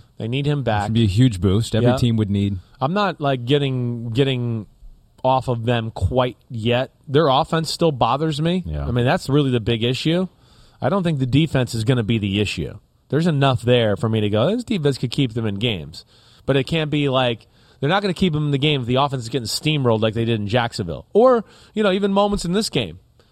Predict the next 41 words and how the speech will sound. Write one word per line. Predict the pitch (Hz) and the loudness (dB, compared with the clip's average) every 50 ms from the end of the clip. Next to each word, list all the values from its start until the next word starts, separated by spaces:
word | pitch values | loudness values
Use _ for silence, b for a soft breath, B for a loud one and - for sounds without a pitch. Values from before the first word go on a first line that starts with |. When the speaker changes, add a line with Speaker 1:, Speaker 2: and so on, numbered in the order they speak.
| b b b b b b b | b b b b b b b
Speaker 1:
You | 135 135 | -4 -2
know, | 143 143 | 0 0
again, | 147 180 208 190 143 | 0 0 0 0 0
I | 139 143 | -2 -2
just, | 143 147 151 147 - - 160 | -2 -2 -2 -2 -2 -4 -4
if, | 160 143 127 | -4 -2 -2
if | 147 151 135 | -2 -2 0
we | 135 151 170 208 | 0 0 0 2
don't | 208 190 | 0 0
have | 190 180 156 | 0 0 0
some | 196 185 170 | -2 -2 0
of | 151 | 0
the | 147 | 0
mistakes | 139 131 - - 190 190 185 - - | -2 -2 -2 -2 0 -2 -2 -2 0
by | 156 147 147 | -2 -2 0
Kansas | - 180 170 165 147 135 127 - | 0 -2 -2 -2 -2 -2 -4 -2
City | - 208 214 180 165 143 | 0 0 2 2 0 0
and | 139 139 | 0 2
all | 160 165 151 143 135 | 2 2 2 2 2
that, | 170 202 202 170 160 | 2 2 2 0 0
there's | 170 175 220 | -2 -2 -2
only, | 240 220 175 | -2 -2 -2
you | 156 170 180 180 | -4 -4 -4 -2
know, | 151 135 | -2 0
the | 139 165 | 0 0
offense | 190 226 240 247 190 160 | 0 0 0 0 0 0
has | 165 | 2
gotta | 208 170 139 | 2 2 2
help | 127 156 185 165 | 4 2 2 2
them | 160 156 147 | 2 0 0
out | 147 139 123 | 0 0 0
a | 113 | 0
little | 131 208 254 247 147 107 | 0 2 2 2 2 0
bit. | 95 95 92 - - b b b b b b | -2 -4 -6 -6 -10 b b b b b b
And | b 135 139 139 156 | b -4 -4 -2 -2
there's | 185 214 180 | -4 -4 -4
just | 175 160 - - | -6 -6 -6 -4
too | 208 196 | -2 -2
much | 175 165 156 135 | 0 0 -2 -2
there | 135 156 185 202 185 | 0 0 0 2 2
where, | 147 143 135 127 123 113 107 | 2 2 2 2 0 0 -4